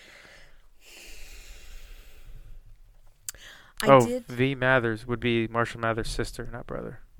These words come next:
Speaker 2: Sorry. <laughs> Not that quick.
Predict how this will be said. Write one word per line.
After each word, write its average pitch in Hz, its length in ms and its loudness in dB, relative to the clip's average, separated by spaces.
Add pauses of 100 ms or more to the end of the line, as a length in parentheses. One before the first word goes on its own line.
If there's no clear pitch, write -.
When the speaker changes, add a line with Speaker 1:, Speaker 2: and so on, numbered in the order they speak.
Speaker 2:
Sorry. 139 340 -8 (880)
<laughs> - 60 -12 (1400)
Not 165 200 12
that 175 200 12
quick. 135 380 8